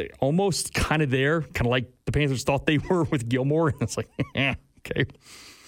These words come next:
Is there a legitimate team out there that's just, oh, just, man, Brian Burns is not there, but here? How about Miami? Dolphins, they have anything to spend? I mean, I, he's down there from Florida. How about Jacksonville? They don't really need him, but yeah, teams are gonna probably make a call if they haven't already.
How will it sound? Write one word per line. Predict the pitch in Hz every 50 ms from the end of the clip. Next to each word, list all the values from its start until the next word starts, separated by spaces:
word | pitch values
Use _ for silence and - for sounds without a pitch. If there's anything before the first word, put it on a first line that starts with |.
| - - _ _ _ _ _ _ _
Is | - 214 262 240
there | 233 277 269
a | 247
legitimate | 247 233 175 220 294 233 226 202
team | - 208 202 190
out | 175 160 123
there | - 127 113
that's | 107 113 104 - -
just, | 131 117 - _ _ - 139 127
oh, | 95 104 127 135 110 92 92 -
just, | - 123 113 98
man, | 117 120 113 107
Brian | 101 131 139 151 156 139
Burns | 120 147 156 151 139 117 - 120
is | 113
not | 113 131 170 196 185 -
there, | 208 214 220 214 196 165
but | 135 151 135
here? | - - 160 175 196 226 254 247
How | - - _ _ _ - -
about | - 139
Miami? | 123 120 127 147 147 117 - 123 - - _ _ _ _ _ _ _ _ _ _ _ _ _ _ _ _ _ _ _ -
Dolphins, | - 113 147 156 - 190 165 127
they | 131
have | 131 147
anything | 156 151 156 170
to | 160 147
spend? | - - - 165 180 202 185
I | -
mean, | 123 110 101
I, | 113 135 -
he's | - 139 151 147
down | - - - - 95
there | 165 147
from | 131 131
Florida. | - - 156 196 190 139
How | 123
about | 151 175 135
Jacksonville? | 117 135 139 165 151 - - 110 - 87 - - -
They | - 147
don't | 196 -
really | - 151 127
need | 113 110 120 170 233 165
him, | 151 151 135
but | 139 131 - - - _ _ _ _ _ _ _ _ _ _ _ _ _ _ _ _ _ _ _ _ _ _ -
yeah, | 262 269 185 - - - -
teams | - - 233 220 175
are | 190 180
gonna | 190 170
probably | - - 151 131 117 117
make | 110 104 101 104
a | 98
call | - - 110 127 160
if | 156
they | 135
haven't | 113 110 107 107 110
already. | 104 104 107 117 165 175